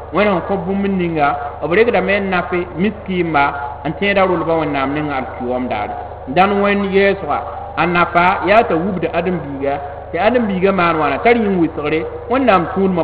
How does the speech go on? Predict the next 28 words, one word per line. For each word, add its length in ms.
pʋga. 180
Ãhõ, 300
ned 100
sẽn 120
ya 140
Wẽnd 240
yɛɛsda, 540
a 80
sã 180
n 160
yiki, 220
la 120
a 40
sẽn 140
yet 100
tɩ 80
kembã 220
maan 220
ka 80
pʋʋs 260
fajirã 320
ne 200
zãma, 180
n 80
tags 320
fajir 360
pʋʋsgo 380
ne 120